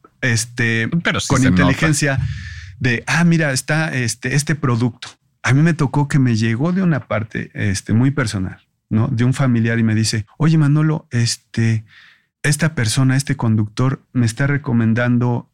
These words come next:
Speaker 1: fíjate, ¿cómo lo, lo narran? "Me está recomendando, me está recomendando a mí, eh, algo para las rodillas. Me salió aquí en mi Face", ¿no? Una persona ya mayor.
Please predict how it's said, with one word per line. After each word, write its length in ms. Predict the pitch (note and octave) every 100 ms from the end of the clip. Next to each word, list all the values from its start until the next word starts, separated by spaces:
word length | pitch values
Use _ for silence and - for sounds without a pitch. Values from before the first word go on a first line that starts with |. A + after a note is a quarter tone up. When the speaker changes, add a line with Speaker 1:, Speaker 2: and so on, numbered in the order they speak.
| _
Speaker 1:
fíjate, 440 | C3+ A2+ - - _ _ _ _
¿cómo 240 | - D3
lo, 180 | D#3+ A2+ G#2+ -
lo 160 | G#2+ G#2
narran? 380 | G#2+ G2 F2 - _ _ _
"Me 220 | A#2 A2+
está 320 | A2 - C#3
recomendando, 680 | E3 D#3 G#2 G#2 G2 G2 G2
me 140 | G#2+ A2
está 260 | - C#3+
recomendando 600 | E3 E3 A#2 G#2+ A#2+ B2+
a 60 | A2
mí, 320 | G#2+ B2 G#3+ _ _ _ _ -
eh, 160 | B2+ -
algo 280 | C#3 D3
para 180 | C#3+ A#2
las 160 | G#2+ G#2
rodillas. 600 | A2+ A2+ B2+ A#2 G2 -
Me 100 | A#2
salió 340 | - A#2 C#3
aquí 260 | C#3+ C#3+ C3+
en 120 | C3
mi 140 | C3
Face", 500 | G#2+ B2 A#2+ A2+ - -
¿no? 260 | G#2 C#3+ - _ - - -
Una 180 | A2 A2
persona 360 | G2+ A2 G#2+
ya 120 | G#2
mayor. 340 | G#2 G2+ G2+